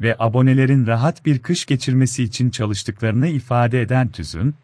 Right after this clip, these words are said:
alçak ve orta gerilim şebekelerini termal kamera ve kısmi deşarj cihazı gibi gelişmiş teknolojik cihazlar ile kontrol ettiklerini belirtti.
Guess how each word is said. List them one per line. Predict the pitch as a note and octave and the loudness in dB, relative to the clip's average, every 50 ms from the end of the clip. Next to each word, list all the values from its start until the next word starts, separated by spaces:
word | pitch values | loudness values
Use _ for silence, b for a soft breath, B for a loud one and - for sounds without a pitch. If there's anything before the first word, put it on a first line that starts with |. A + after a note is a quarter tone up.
| _ | _
alçak | - A2 A#2 B2 A2+ - - D#3 F3 - - - | 0 2 2 2 2 0 0 0 -2 -2 -2 -2
ve | D3 C3 | -2 -2
orta | - A#2 A#2 A#2+ A#2+ - F#3 | 0 0 -2 -2 0 0 -2
gerilim | E3+ D3+ D#3+ D3+ C#3+ D3 D#3 D#3 | 2 2 2 4 4 2 2 0
şebekelerini | C#3+ - D3 B2 C3 C3+ - D3 C3+ C3+ C3 C3 C#3 C3+ | 0 0 0 0 0 0 0 0 2 4 4 4 2 2
termal | - - B2 A#2 A#2 B2+ D3 F3 F#3 | 0 0 0 2 2 2 2 2 0
kamera | - - D3+ C#3+ C#3 C#3+ C#3+ D3 C#3 | 0 0 2 2 4 4 2 2 2
ve | C#3+ C#3 | 0 -2
kısmi | - - C3+ B2 - - F3+ E3+ | 0 -2 -4 -2 0 -2 0 2
deşarj | D#3+ C#3+ C3 - C#3+ C#3+ E3+ D3 - | 2 0 0 2 0 0 0 0 0
cihazı | D#3 D3 C#3 C#3 B2+ F3 | 0 2 2 2 0 0
gibi | E3+ D3 D#3+ D3 E3+ D3 | -2 -2 0 0 0 2
gelişmiş | C#3 C3+ B2+ B2 - - C#3 C3 - - | 2 2 2 2 0 -2 -2 -4 -2 0
teknolojik | - C3 A#2+ - C3 B2 B2 A#2+ B2 F#3 F3+ - | -2 -2 0 0 0 2 2 2 0 -2 -6 -2
cihazlar | - D3 C#3 C#3 C3 A2+ G#2 D#3+ E3+ | 0 2 2 2 2 2 0 0 2
ile | E3+ D#3 C#3+ C#3 B2 | 2 2 2 0 0
kontrol | - B2 A#2+ A#2 G2+ - C3 D#3 F3+ E3+ | 0 0 0 0 0 0 0 0 2 2
ettiklerini | D#3+ D3 - - B2+ - - C3 B2+ C3+ C#3+ C3 | 0 0 -2 -6 -6 -2 0 2 4 4 2 2
belirtti. | G#2 F2+ D#2+ D#2 C#2+ - _ - C#2+ B1+ | 0 -2 -4 -6 -10 -12 _ -16 -16 -16